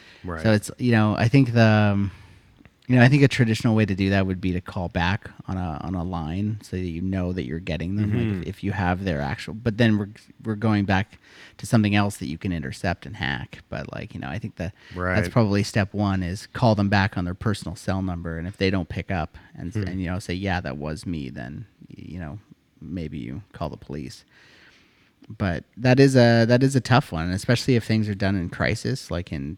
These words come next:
Speaker 2: temporal crisis, where it's like, "This money needs to get out now,
Speaker 1: Yeah.
Speaker 2: or else we're gonna have adverse reactions and effects." You know, people skip checks and balances when things need to get done in a hurry. So, yeah, I don't, I don't know if there's a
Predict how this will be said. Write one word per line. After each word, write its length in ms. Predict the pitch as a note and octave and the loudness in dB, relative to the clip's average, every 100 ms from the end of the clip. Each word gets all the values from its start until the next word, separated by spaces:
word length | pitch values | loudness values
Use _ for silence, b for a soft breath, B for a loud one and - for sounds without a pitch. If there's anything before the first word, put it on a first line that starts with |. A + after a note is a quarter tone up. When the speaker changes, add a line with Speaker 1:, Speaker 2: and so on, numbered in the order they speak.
| - | -6
Speaker 2:
temporal 320 | G#2+ E2 F2 | -6 -4 -8
crisis, 580 | - D2+ F#2 - A2+ - | -4 -4 -2 -4 -8 -6
where 120 | F2+ | -8
it's 120 | - | -6
like, 140 | E2+ - | -10 -8
"This 260 | G2+ G2 | -8 -4
money 200 | A2 G2 | -2 0
needs 240 | F#2+ F2+ - | 0 -2 -6
to 80 | |
get 120 | F#2 D#2 | -6 -6
out 160 | C#2 | -6
now, 100 | D2+ | -4
Speaker 1:
Yeah. 240 | F#2+ G#2 G2 | 0 0 0
Speaker 2:
or 80 | E2+ | -2
else 200 | - - | -6 -8
we're 100 | F2+ | -8
gonna 120 | E2 | -6
have 140 | F2 | -4
adverse 560 | D#2 - D#2 - - - - _ | -6 -6 -6 -8 -12 -18 -18 _
reactions 800 | G#2 A#1+ G#2+ - - - A#2 F#2+ | -8 -6 0 2 0 0 -2 -2
and 80 | E2+ | -4
effects." 580 | - B2 C3 - - - b b b b b | 0 4 6 4 -4 -16 b b b b b
You 140 | G2+ G2+ | -6 -2
know, 300 | G2 A2 C3+ C3 - - | 0 0 -2 -8 -16 -6
people 800 | - B2+ B2 B2 B2+ B2 B2+ B2 | 0 4 6 6 6 6 4 2
skip 340 | A#2+ - E3+ - | 0 -2 -2 -2
checks 320 | - F2+ - | -4 -4 -4
and 80 | F#2 | -2
balances 540 | F2+ F#2 F#2 G2 G#2 | -2 -4 -8 -10 -8
when 100 | F#2+ | -8
things 300 | F#2 F#2+ G2+ | -6 -6 -6
need 120 | G2 | -8
to 40 | F#2 | -6
get 180 | F#2+ - | -6 -4
done 180 | G2+ G2 | -4 -6
in 80 | |
a 60 | G2 | -8
hurry. 400 | G2+ F#2 G#2 - b b b _ | -8 -8 -8 -10 b b b _
So, 420 | _ - - - G#2 - B2 | _ -16 -14 -12 -16 -16 -10
yeah, 180 | B2 | -8
I 40 | A#2+ | -4
don't, 160 | C3+ B2+ | -4 -2
I 100 | C#3 | 0
don't 160 | D3+ | 2
know 160 | D#3 D#3 | 4 2
if 120 | D3 | 2
there's 200 | A2+ G#2+ | 0 0
a 160 | G#2+ | -2